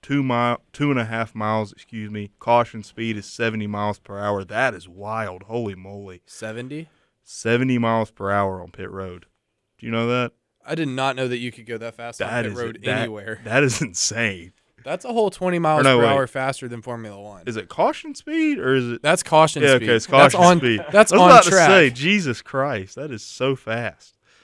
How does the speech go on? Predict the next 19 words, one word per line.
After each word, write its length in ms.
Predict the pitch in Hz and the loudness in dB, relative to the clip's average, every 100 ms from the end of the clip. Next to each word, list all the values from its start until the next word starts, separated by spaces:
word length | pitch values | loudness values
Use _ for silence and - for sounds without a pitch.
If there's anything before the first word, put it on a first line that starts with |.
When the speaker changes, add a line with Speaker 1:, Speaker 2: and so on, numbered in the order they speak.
| _ | _
Speaker 2:
Who? 220 | 135 196 _ _ _ _ _ _ _ _ - | -10 -10 _ _ _ _ _ _ _ _ -10
Speaker 1:
Me, 320 | 123 101 - _ | -8 -8 -12 _
I'm 120 | 113 | -16
fast. 360 | 110 92 90 _ | -12 -12 -12 _
Speaker 2:
Oh, 120 | 131 | -10
yeah. 180 | 110 90 - | -10 -14 -14
Speaker 1:
I'm 80 | 110 | -8
like, 200 | 107 - | -8 -10
I'm 160 | 107 104 | -12 -8
him 180 | 107 98 | -8 -8
for 120 | 98 | -12
real. 200 | 101 92 | -12 -10
Betting 360 | 95 123 131 | -4 -2 0
odds 240 | 127 127 - | 0 0 -2
for 100 | 117 | -2
this 300 | 117 113 104 | 0 -2 -6
is 200 | 95 | -16
Speaker 2:
<laughs> 40 | |
Oh 60 | - | -18